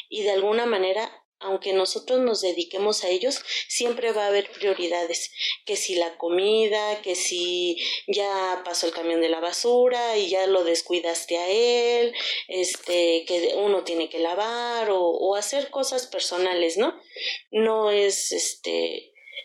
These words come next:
no es lo mismo decir, este, aquí voy a estar sentada al pie de ti, porque no, no podemos, en verdad que no podemos,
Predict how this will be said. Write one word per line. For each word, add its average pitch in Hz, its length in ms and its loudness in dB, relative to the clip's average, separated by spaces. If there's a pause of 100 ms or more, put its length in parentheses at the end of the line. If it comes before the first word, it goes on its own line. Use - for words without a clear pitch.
(200)
no 233 240 2
es 247 200 2
lo 220 180 2
mismo 214 520 0 (200)
decir, 190 520 0
este, 170 380 -2 (340)
aquí 226 140 -10
voy 226 220 2
a - 20 2
estar 202 240 -4
sentada 202 640 0
al 190 180 0
pie 196 160 2
de 196 140 4
ti, 285 260 -6 (320)
porque 196 460 0
no, 233 280 4
no 247 280 2
podemos, 247 720 -2
en 196 180 0
verdad 202 300 2
que 226 100 -6
no 214 140 2
podemos, 220 460 2